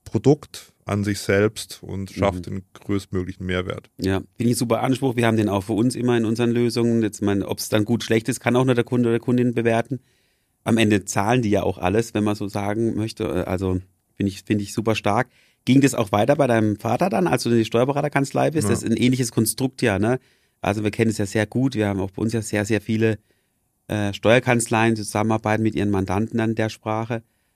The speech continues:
Speaker 2: Und oft ist ja so, dass gerade Steuerberater und Steuerberaterinnen ja extremst viel wissen über Mandanten, weil
Speaker 1: Ja.
Speaker 2: da wird alles aufgemacht sozusagen, vielleicht sogar viel stärker
Speaker 1: Ja.
Speaker 2: als das, was ein Bankberater, eine Beraterin weiß,
Speaker 1: Ja.
Speaker 2: ist dort eine riesen Beziehung drinnen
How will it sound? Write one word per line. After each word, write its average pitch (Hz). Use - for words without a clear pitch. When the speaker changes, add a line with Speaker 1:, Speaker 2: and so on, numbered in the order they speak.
Speaker 2:
Und 107
oft -
ist 131
ja 113
so, 131
dass -
gerade 117
Steuerberater 113
und 110
Steuerberaterinnen 110
ja 107
extremst -
viel 104
wissen 110
über 101
Mandanten, 90
weil 87
Speaker 1:
Ja. 92
Speaker 2:
da 98
wird 107
alles 113
aufgemacht 117
sozusagen, 95
vielleicht 104
sogar 101
viel 117
stärker 113
Speaker 1:
Ja. 101
Speaker 2:
als 113
das, 110
was 107
ein 107
Bankberater, 123
eine 123
Beraterin 110
weiß, 113
Speaker 1:
Ja. 104
Speaker 2:
ist 110
dort 110
eine 110
riesen 127
Beziehung 120
drinnen 107